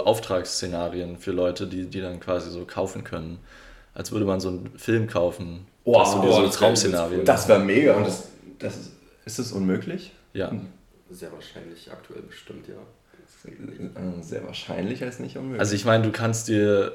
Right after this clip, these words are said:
Speaker 1: irgendwie ein Szenario immer und wieder, äh, immer wieder, immer wieder durchlesen vorm Schlafengehen, dann ist es ja auch wahrscheinlich, dass es vielleicht irgendwas davon im Traum
Speaker 3: Stimmt, dann kannst du vielleicht so ein
Speaker 1: vorkommt.
Speaker 3: Stück weit triggern, ja.
Speaker 1: Ja,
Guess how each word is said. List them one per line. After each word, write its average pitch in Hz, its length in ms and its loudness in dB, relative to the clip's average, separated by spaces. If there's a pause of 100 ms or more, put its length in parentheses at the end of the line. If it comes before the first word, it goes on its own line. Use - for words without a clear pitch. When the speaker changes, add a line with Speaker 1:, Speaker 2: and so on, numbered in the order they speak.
Speaker 1:
irgendwie 101 340 -4
ein 98 140 -2
Szenario 104 480 0
immer 107 200 2
und 98 140 -2
wieder, 98 440 2 (340)
äh, 98 240 -2
immer 101 220 -2
wieder, 101 200 0
immer 98 160 -2
wieder 95 180 0
durchlesen 95 640 0
vorm 90 200 -4
Schlafengehen, 98 520 -2
dann 90 120 -4
ist - 140 -10
es - 40 -12
ja 101 100 -4
auch 95 120 -6
wahrscheinlich, 92 560 -6
dass - 180 -10
es - 200 -14 (360)
vielleicht 98 220 -4
irgendwas 110 380 2
davon 95 320 0
im 80 80 -10
Traum 90 280 -2
Speaker 3:
Stimmt, 101 140 -4
dann 90 60 -6
kannst 92 120 -12
du 110 40 6
vielleicht 110 100 8
so 123 60 -2
ein 127 100 6
Speaker 1:
vorkommt. 135 160 0
Speaker 3:
Stück - 180 -2
weit 98 240 -4
triggern, 95 220 -4 (240)
ja. 95 80 4
Speaker 1:
Ja, 101 340 4